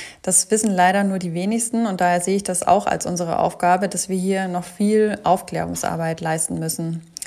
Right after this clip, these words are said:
Leider ist im Bereich der Kinderherzmedizin immer zu wenig Geld da und so finanziert Kinderherzen Projekte, die herzkranken Kindern zugutekommen. Immer mit dem Ziel, dass Kinder mit an-, einem angeborenen Herzfehler die Chance auf ein langes und unbeschwertes Leben haben.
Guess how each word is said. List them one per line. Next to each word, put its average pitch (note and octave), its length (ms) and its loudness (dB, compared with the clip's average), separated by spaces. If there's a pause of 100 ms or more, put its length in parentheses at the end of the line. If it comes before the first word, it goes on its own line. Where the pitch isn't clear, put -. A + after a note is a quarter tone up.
(760)
Leider G3+ 180 6
ist A3 120 0
im G3+ 60 2
Bereich F#3+ 400 4
der F#3 260 4
Kinderherzmedizin G3+ 1040 2
immer A3+ 260 2
zu A3+ 160 -2
wenig G#3 320 0
Geld G3+ 260 2
da A#3 280 2 (260)
und F#3+ 140 0
so F#3+ 100 -2
finanziert G3+ 640 0
Kinderherzen G3 560 -2
Projekte, G3+ 720 0 (240)
die G3 80 2
herzkranken F#3+ 480 -2
Kindern G3+ 320 -2
zugutekommen. E3 880 -6 (240)
Immer G#3+ 180 2
mit G3 160 -2
dem E3+ 180 -2
Ziel, C4 460 0 (380)
dass F3 180 -4
Kinder A#3 320 2
mit G3 220 -2
an-, F#3 320 -2
einem F3+ 260 -2
angeborenen F#3+ 720 -2
Herzfehler G#3 600 -2
die F#3+ 100 -2
Chance F#3+ 500 -2
auf F3+ 220 -2
ein F3+ 100 -2
langes F#3 380 -4
und F#3 80 -6
unbeschwertes F3 640 -4
Leben E3 340 -4
haben. E3 320 -6